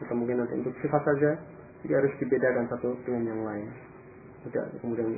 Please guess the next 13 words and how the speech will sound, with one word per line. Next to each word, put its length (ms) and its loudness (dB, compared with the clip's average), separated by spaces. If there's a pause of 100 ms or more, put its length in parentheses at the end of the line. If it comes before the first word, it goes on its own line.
pukul 240 2
rata 320 4
semuanya 400 -2
sama, 240 4
tidak. 240 -2 (560)
Ini. 160 -2 (1500)
Kalau 160 0
yang 240 2
tiga 240 6
awal 340 8
ini 320 10 (320)
berlaku 380 4
untuk 80 0